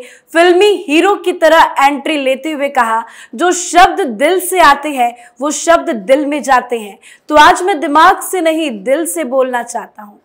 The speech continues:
पर राहुल गांधी दिल और दिमाग के खेल में ऐसे फंसे कि हर बार की तरह इस बार भी अपने बयानों में बुरे फंस गए।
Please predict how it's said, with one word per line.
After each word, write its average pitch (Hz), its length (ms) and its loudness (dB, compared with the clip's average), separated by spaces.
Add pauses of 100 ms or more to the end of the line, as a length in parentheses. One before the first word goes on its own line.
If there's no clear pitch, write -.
(160)
पर 247 120 -4
राहुल 311 460 -4
गांधी 254 440 -2
दिल 240 360 -6
और - 240 -2
दिमाग 220 400 -2 (100)
के 269 80 -10
खेल 277 340 -8
में 269 280 -4 (280)
ऐसे 285 300 4
फंसे 320 440 0 (260)
कि 330 80 -2
हर 330 160 4
बार 311 300 4
की 370 140 -6
तरह 349 280 2
इस 330 260 0
बार 302 200 6
भी 349 160 -2
अपने 294 280 0
बयानों 262 480 0
में 262 300 -6
बुरे 254 220 -6
फंस 269 280 -6
गए। 214 220 -2